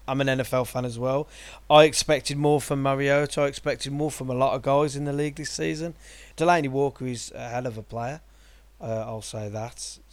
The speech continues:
He, you know, I've, I've watched him since, since I've watched the league. I've watched him and always thought he's a great player. But yeah, I mean, we've opened up as favourites. I think rightly so. Um, I honestly can see us continuing to play well. It's gonna be a closer game, I think.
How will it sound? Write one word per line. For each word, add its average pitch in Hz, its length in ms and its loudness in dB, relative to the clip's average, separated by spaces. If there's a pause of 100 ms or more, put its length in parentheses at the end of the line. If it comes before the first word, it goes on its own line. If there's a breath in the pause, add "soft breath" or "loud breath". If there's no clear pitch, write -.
He, 143 100 -14
you 113 220 -10
know, 110 280 -8 (100)
I've, 107 300 -12
I've 117 220 -10
watched - 340 -8
him 107 220 -8 (340 soft breath)
since, - 340 -12 (140)
since 139 260 -6
I've 117 120 -4
watched 123 200 -6
the 117 80 -10
league. 117 160 -4
I've 113 120 -2
watched - 260 -8
him 113 120 -6
and 113 80 -6
always 117 280 -8
thought 113 180 -10
he's 107 120 -14
a 98 40 -12
great 101 320 -14
player. 104 300 -12 (500 soft breath)
But 160 200 -4
yeah, 302 300 -2
I 170 60 -2
mean, 160 220 -2
we've 156 140 -2
opened 156 340 -2
up 151 120 -12
as 139 100 -8
favourites. 185 500 -4
I 151 60 -4
think 165 200 -8
rightly 170 280 -4
so. 175 340 -4 (500 soft breath)
Um, 151 580 -2 (100)
I 190 160 4
honestly 190 440 0
can 208 320 -6
see 156 280 -6
us 139 100 -8
continuing 139 520 -8
to - 80 -16
play 127 200 -6
well. 127 240 -6 (180 loud breath)
It's - 100 -18
gonna 214 180 6
be 196 120 6
a 180 40 4
closer 165 420 0
game, 143 400 0
I 127 140 -2
think. 123 420 -10